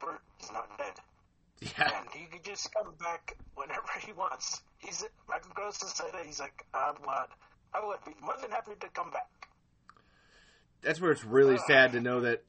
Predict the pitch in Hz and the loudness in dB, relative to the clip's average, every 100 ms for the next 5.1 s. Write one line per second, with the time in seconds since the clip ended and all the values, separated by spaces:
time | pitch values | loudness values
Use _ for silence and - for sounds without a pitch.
0 | _ 110 131 127 120 123 127 117 107 113 | _ 0 2 4 2 0 2 0 0 4
1 | 127 135 117 107 127 120 98 - _ - | 6 6 4 2 2 2 -2 -10 _ 0
2 | 127 127 143 151 160 135 120 120 - _ | 2 4 4 6 4 4 0 -4 -14 _
3 | 123 147 147 151 147 - 113 143 151 147 | 4 4 4 0 -2 -2 2 4 8 8
4 | 147 127 113 - 107 107 113 113 - _ | 8 6 0 2 0 2 -2 -2 -6 _